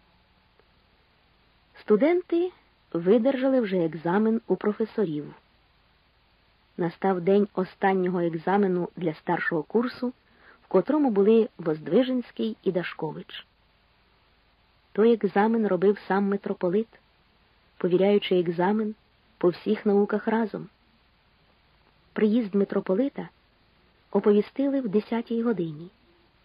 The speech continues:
Всі студенти, одягнувшись у свою вже професорську форму,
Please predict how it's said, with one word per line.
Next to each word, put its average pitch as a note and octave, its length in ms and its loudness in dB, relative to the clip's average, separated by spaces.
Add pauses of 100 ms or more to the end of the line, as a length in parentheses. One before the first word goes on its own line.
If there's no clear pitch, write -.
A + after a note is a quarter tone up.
(880)
Всі G#3 180 0
студенти, G3+ 640 0 (120)
одягнувшись G3 800 0
у F#3 80 -4
свою F#3+ 320 0
вже F3 180 0
професорську F3+ 840 -6
форму, A3 440 -2